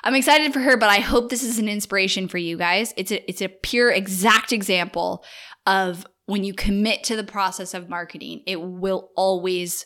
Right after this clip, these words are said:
work for you. So I hope that inspires you. I hope that gives you confidence. And I hope it gives you confidence to be willing to fail, to be willing to even lose money sometimes,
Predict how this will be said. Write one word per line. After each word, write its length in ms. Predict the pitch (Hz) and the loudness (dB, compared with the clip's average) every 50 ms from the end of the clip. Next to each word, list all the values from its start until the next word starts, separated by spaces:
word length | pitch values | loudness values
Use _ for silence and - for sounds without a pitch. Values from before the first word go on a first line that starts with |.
| _ _ | _ _
work 360 | - 175 175 180 180 180 - - | -10 -8 -4 -4 -4 -6 -8 -10
for 120 | - 170 | -10 -8
you. 320 | 160 - - - - - - _ - - - - - - | -8 -8 -10 -12 -14 -16 -20 _ -20 -20 -18 -18 -16 -10
So 120 | - - | -4 -2
I 80 | 196 190 | -2 -2
hope 260 | 196 - 226 226 226 | 0 0 -2 -2 0
that 160 | - 214 202 | 0 0 0
inspires 840 | 202 196 180 175 - - - 180 180 180 190 208 226 247 247 254 - | 0 -2 -4 -4 -6 -4 0 0 2 2 2 2 2 2 0 0 -2
you. 180 | 254 254 262 | -2 -2 -2
I 100 | 196 170 | -2 -4
hope 200 | 196 202 190 190 | -4 -4 -6 -4
that 160 | 202 190 175 180 | -6 -6 -6 -6
gives 220 | 196 190 185 180 | -6 -8 -6 -8
you 100 | 180 170 | -10 -10
confidence. 760 | - - - 165 175 196 - 233 240 240 247 254 254 - - - - - - - - | -10 -4 -2 -2 -2 0 0 0 0 2 2 2 0 0 -4 -10 -14 -16 -14 -6 -2
And 100 | 214 233 | 0 2
I 80 | 247 | 2
hope 360 | 240 - - - 247 285 285 359 | 2 0 0 2 0 2 2 0
it 100 | 339 - | -2 -2
gives 240 | 320 302 262 240 | -2 -2 -2 -2
you 80 | 233 214 | -4 -4
confidence 580 | 208 - 196 180 196 226 254 247 262 269 254 - | -2 0 0 0 0 0 -2 -2 -2 -2 -2 -2
to 80 | - - | -4 -6
be 140 | 202 202 | -6 -6
willing 500 | 202 190 180 185 196 196 202 214 226 226 240 | -6 -6 -4 -4 -2 -2 0 0 0 0 -2
to 120 | - 185 | -4 -8
fail, 540 | - - - 165 160 - - 147 170 190 _ _ _ _ - - - - - | -10 -8 -8 -6 -6 -6 -8 -10 -10 -14 _ _ _ _ -20 -20 -20 -6 -2
to 100 | - 233 | -2 0
be 140 | 233 247 | 0 0
willing 360 | 226 220 220 240 262 277 285 269 | 0 0 -2 0 2 2 2 2
to 120 | - 254 | 0 -2
even 360 | 202 214 190 190 180 180 180 | -4 -4 -4 -4 -4 -2 -2
lose 300 | 196 202 208 214 208 202 | 0 2 2 2 0 0
money 280 | 185 165 156 147 151 156 | -2 -4 -4 -4 -6 -8
sometimes, 800 | - - 160 139 160 185 180 82 - - 165 - - - - | -8 -8 -10 -10 -8 -8 -8 -8 -8 -10 -12 -12 -14 -14 -14